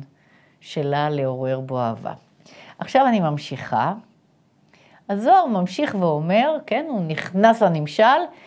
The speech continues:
"כך הוא דבר התורה. אין היא נגלית אלא אצל אהובה. יודעת התורה שאותו חכם הלב סובב על שער ביתה כל היום.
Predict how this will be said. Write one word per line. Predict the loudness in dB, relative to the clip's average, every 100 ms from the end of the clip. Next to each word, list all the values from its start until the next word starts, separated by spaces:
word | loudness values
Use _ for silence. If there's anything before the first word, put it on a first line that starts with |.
| -20 -20 2
"כך | 4 4
הוא | 0
דבר | 4 6 6
התורה. | 4 4 6 6 2 -6 _ _ _ _ _ _ _ _ _ _ _ _ -20 _ 2
אין | 2
היא | 4 2
נגלית | 2 4 4 2 0
אלא | 0 4 2
אצל | 2 4
אהובה. | 4 4 2 2 2 0 -10 -14
יודעת | -6 -4 2 4 4
התורה | 0 0 2 4 4
שאותו | 2 -2 0 -2
חכם | -2 -2 -2 2 2 2
הלב | 0 2 2 0 -6 -20 -20 -20 _
סובב | -18 -6 -2 0 2
על | 2
שער | 0 0 2 2
ביתה | 0 -4 -2 -2 -2
כל | -6 -2 0
היום. | 0 0 -2 -6